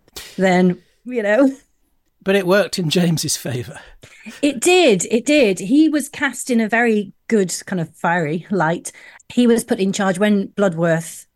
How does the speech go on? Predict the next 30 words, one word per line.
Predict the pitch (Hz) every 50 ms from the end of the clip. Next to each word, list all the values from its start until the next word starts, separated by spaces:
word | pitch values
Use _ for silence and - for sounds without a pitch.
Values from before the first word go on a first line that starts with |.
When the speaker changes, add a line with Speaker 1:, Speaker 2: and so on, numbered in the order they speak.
| _ - _ _ -
Speaker 1:
vacated | 170 185 180 170 - 180 175 170 170 160 151
the | -
scene. | 165 - - 170 165 165 165 160 160 160 - - - - - - -
He | 226 214
was | 202 190 - - _ - _ _
placed | - 208 190 180 -
in | 185 175
charge | 165 - - 175 165 170 165 165 170
of | - 160 156
combating | - - - 180 180 160 160 - - 170 165
the | 160 156
fire, | - - 165 160 160 160 156 151 156 - - - - - - -
and | - 165 175
he | 175 208
organised | 208 202 185 - 202 180 180 170 170 -
teams | - - 208 196 190 175 -
of | 175 170 170 160 - - - - -
men | 185 185 190 190 185 185 185 185 190 185 -
and | 214 240 233
boys, | 233 220 220 214 202 190
actually | 170 - - - 180
some | - - 185
schoolboys, | - - - 214 202 196 165 170 170 160 160 156 -
some | - 175 170
from | 160 - 170 160 156
Westminster | 180 160 - - 208 240 254 - -
School, | - - - 220 214 208 208 - - - - - - - _ -
um, | 175 170 165 160 170 165 165 - - _ _ -
that | 208 180 -
were | - 165 180 180 180 180 180 175 180